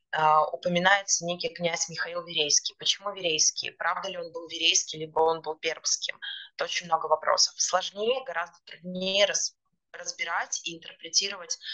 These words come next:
события, которые связаны с, э, революцией, гражданской войной, советским периодом, потому что вот эта как раз часть переписывалась многократно.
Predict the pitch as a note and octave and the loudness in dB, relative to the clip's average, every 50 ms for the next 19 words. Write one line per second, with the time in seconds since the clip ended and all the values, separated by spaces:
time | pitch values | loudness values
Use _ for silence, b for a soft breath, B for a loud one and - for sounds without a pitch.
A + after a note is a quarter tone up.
0 | B B B B - F3+ F3 F3 G3 G3 G3 - E3 D3+ - - - - F3+ F3 | B B B B 0 0 0 0 -2 -2 0 -2 -2 -4 -4 -6 -4 -2 -2 -2
1 | E3 E3 E3 - - E3 C3+ F3 E3+ - D#3+ D#3+ D#3 D3+ D3+ D3 - - - D3+ | 0 2 4 4 4 2 0 -4 -4 -8 -8 -6 -6 -2 2 4 4 6 6 6
2 | D3 D3 C#3+ D3 - _ _ _ _ _ _ _ _ _ - - - E3+ F3 E3+ | 6 6 4 2 -2 _ _ _ _ _ _ _ _ _ -20 -18 -18 -14 -10 -8
3 | E3+ E3 F#3 G3+ F#3+ - - E3 D3+ - D#3 D#3+ - F3+ F#3+ G3+ G3+ _ _ _ | -8 -8 -8 -8 -8 -8 -8 -10 -10 -10 -10 -6 -4 -2 -4 -4 -4 _ _ _
4 | _ _ _ - D3+ - - - E3 D#3 D#3+ D#3 D3 C#3+ C#3+ B B B B B | _ _ _ -16 -16 -14 -12 -12 -12 -8 -6 -6 -6 -6 -8 B B B B B
5 | B B E3+ E3+ E3+ F3+ G3+ - - - F#3+ F3+ F3 F3 E3+ E3+ D#3+ D3+ C#3+ C#3+ | B B 2 2 2 -2 -6 -8 -8 -10 -8 -6 -6 -4 -4 -2 -4 -4 -6 -8
6 | C#3+ C#3 - - B B B B B - - D#3+ D#3 E3+ E3+ G3 - - - D#3+ | -14 -14 -16 -16 B B B B B -12 -8 -6 -6 -6 -6 -6 -4 -4 -4 -4
7 | E3 F3 F3 F#3+ G3 A#3+ - B3 A#3+ - F#3+ F3+ - D#3 D#3 - - - - C#3+ | -6 -10 -8 -6 -6 -6 -8 -10 -10 -10 -8 -6 -6 -6 -6 -2 2 2 2 2
8 | - - - - D#3+ D#3+ - - F#3+ - - - F3+ E3 D3 - - F3 F3 E3+ | 2 -8 -8 -8 -10 -10 -4 -2 0 0 2 2 2 2 2 2 2 2 2 2
9 | - E3+ - - - D#3 D3 - - - - | 2 0 0 2 2 2 2 0 -6 -16 -20